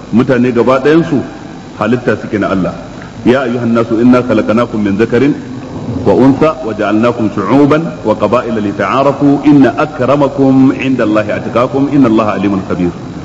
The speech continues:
Abinda wani ke fin wani mutunci da shi a wajen Allah shine takawa, ba yare ba,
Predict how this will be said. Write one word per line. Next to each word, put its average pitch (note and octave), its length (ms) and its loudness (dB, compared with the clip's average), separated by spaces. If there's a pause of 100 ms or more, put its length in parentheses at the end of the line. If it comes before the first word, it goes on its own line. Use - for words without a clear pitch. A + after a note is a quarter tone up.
(320)
Abinda B2+ 340 0
wani B2+ 180 2
ke B2 160 0
fin B2+ 140 2
wani A#2 140 6
mutunci B2 380 4
da D3+ 80 2
shi C3+ 160 2
a A2+ 60 4
wajen A#2+ 240 2
Allah C#3 200 4
shine A#2 240 2
takawa, F2 380 0 (180)
ba G2 160 0
yare G2 320 -2
ba, G2+ 140 -2